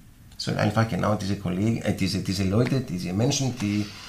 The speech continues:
jetzt in zwei, äh, Wochen fast, äh, unsere Stimmen verlangen, genau auch an solche,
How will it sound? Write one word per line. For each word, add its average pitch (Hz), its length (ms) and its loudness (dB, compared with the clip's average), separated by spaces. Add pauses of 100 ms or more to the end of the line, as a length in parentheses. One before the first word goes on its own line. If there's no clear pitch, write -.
(280)
jetzt 147 280 4
in 127 160 2
zwei, 127 560 4
äh, 120 180 0
Wochen 127 320 0
fast, - 400 0
äh, 107 540 -2
unsere 107 340 2
Stimmen 127 400 0
verlangen, 127 540 2 (260)
genau 95 380 0
auch - 180 0 (500)
an 90 120 -2
solche, 90 320 -2